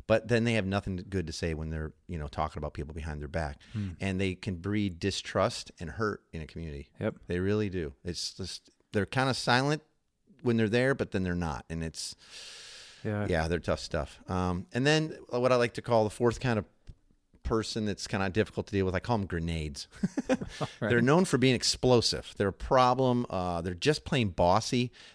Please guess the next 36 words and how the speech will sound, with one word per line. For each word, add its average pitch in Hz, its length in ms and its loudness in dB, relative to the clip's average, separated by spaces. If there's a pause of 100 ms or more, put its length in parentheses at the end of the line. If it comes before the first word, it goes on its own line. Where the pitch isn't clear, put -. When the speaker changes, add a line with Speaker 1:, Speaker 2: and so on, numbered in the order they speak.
Speaker 1:
They 104 80 4
always 110 180 4
wanna 120 160 0
have 110 200 0
their 95 140 4
way, 104 540 2
and 92 300 -2
they'll 92 240 -2
sort - 460 0
of 120 60 4
maneuver 113 640 6
everything 104 380 4
and 98 80 2
everybody 90 340 2
to 80 100 -6
try - 260 0
to 87 60 -2
get 78 200 -6
it. - 100 -14 (240)
Speaker 2:
Oh, 139 160 -6
okay. 110 260 -4 (480)
Speaker 1:
Okay, 123 240 2
now 120 140 2
in 123 60 4
a 127 40 4
minute, 170 380 4 (340)
I'll 127 100 4
talk 151 280 0
about 113 200 4
what 110 220 4
motivates 110 840 2 (100)
each 101 340 -6 (100)
of 87 140 -4
those 92 320 -2
four 92 300 -2
different 87 340 -4